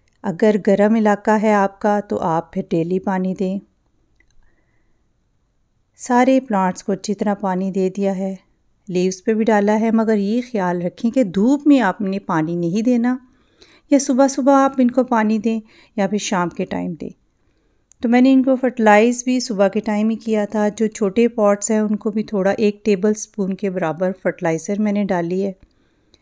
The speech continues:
पहले एक दिन पहले गोडी कर ली थी अच्छी तरह, फिर उसके बाद मैंने इनको, इनको फर्टिलाइज किया था। सारे प्लांट्स को पानी भी दे दिया है और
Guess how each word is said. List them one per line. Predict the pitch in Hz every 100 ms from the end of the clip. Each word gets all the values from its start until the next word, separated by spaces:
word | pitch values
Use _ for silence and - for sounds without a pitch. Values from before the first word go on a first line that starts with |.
| _ _
पहले | 208 202 208
एक | 190
दिन | 226 220
पहले | 220 208
गोडी | 190 170 202
कर | 233 220
ली | 220 226
थी | 240
अच्छी | 208 - 214
तरह, | 208 214 208 _
फिर | 180
उसके | 180 - 190
बाद | 175 170 170
मैंने | 175 170
इनको, | 170 - -
इनको | 190 185 - 196 240 _
फर्टिलाइज | - 185 175 156 160 -
किया | - 185 -
था। | 208 208 _ _ _ _ _ _ _ _ -
सारे | - 240 220 233
प्लांट्स | 233 214 196 196 -
को | - 208
पानी | 202 202 156 160
भी | 165 165
दे | 190 190
दिया | 220 226
है | 220 226 233 _ _ _ _ _ _
और | 180 160 160